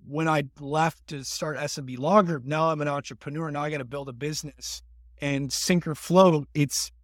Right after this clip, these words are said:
it's largely me, my partner, Kevin, who's terrific. And I have no ability based on that upbringing to not feel bad when I'm not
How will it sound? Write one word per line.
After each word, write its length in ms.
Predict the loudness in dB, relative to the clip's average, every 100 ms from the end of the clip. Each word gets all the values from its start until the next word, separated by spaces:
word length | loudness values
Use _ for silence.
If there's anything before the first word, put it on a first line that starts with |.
| _
it's 280 | -14 -12 -10
largely 520 | 0 4 4 2 -4 -4
me, 440 | -2 0 -2 -4
my 180 | -6 -8 -4
partner, 520 | 2 4 2 -4 -6 _ _ _ _
Kevin, 300 | 2 2 2
who's 200 | -4 -8
terrific. 500 | -8 -4 -4 -6 -20 -20 -20 -10 2
And 520 | 4 4 0 -4 -10 -18 -20 -20 -20 -20 -20 -20 -20 _ -2
I 220 | 4 6
have 340 | 6 4 -2 -4
no 320 | -2 0 2
ability 800 | 2 2 0 0 -4 -8 -8 -12 -12 -4
based 300 | -4 -4 -6
on 160 | -6
that 220 | -6 -8 -10 _ _ -20 -20 -20 -20 -20 -2
upbringing 640 | 0 2 2 2 2 -2 -6
to 480 | -10 -10 -10 -10 -6
not 400 | 0 4 4 4
feel 300 | -4 -4 -4
bad 560 | -2 -2 -2 -4 -6
when 180 | -8 -6
I'm 160 | -6 -6
not 300 | -6 -6